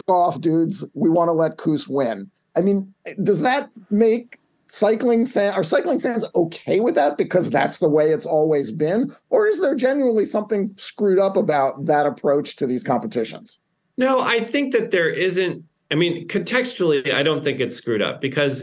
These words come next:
Speaker 2: in cycling you see, um, and I would, I, I would hesitate to use the word rigged. I would say, like, payback victories, gifted victories. You see all the time two riders coming to the line and one rider decides to let the other guy go first because, you know, some relationship or favor.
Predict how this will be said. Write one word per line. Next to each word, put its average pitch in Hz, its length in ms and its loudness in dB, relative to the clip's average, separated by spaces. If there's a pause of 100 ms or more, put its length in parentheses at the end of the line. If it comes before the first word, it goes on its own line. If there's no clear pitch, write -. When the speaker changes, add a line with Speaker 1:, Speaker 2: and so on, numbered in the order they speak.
(120)
Speaker 2:
in 147 100 -2
cycling 180 420 -2
you 139 120 0
see, 131 580 -4 (360)
um, 101 720 -2 (560)
and 147 120 0
I 170 60 2
would, 170 260 0 (220)
I, 123 200 0
I - 120 -2
would 165 140 2
hesitate 170 440 -2
to 139 60 -4
use 131 280 -2
the 127 80 -2
word 110 440 -2
rigged. 104 380 -2
I 113 80 -2
would 120 160 -2
say, 117 280 -2
like, 104 240 -6
payback 143 640 -2 (340)
victories, 123 760 -2
gifted 147 640 -4
victories. 123 680 -4 (220)
You 139 140 -4
see 139 240 0
all 147 200 0
the 160 120 0
time 139 320 -2
two 143 200 -2
riders 127 380 0
coming 131 260 -2
to 123 120 -8
the 127 80 0
line 120 400 -2
and 107 120 -4
one 113 200 -2
rider 113 400 0
decides 110 460 -4
to 117 100 0
let 110 180 -2
the 110 120 -2
other 110 200 0
guy 110 240 0
go 110 200 0
first 110 420 -2
because, 107 500 -2
you 113 80 -2
know, 104 220 0
some 107 240 -4
relationship 104 800 -2
or - 160 -2
favor. 110 500 -2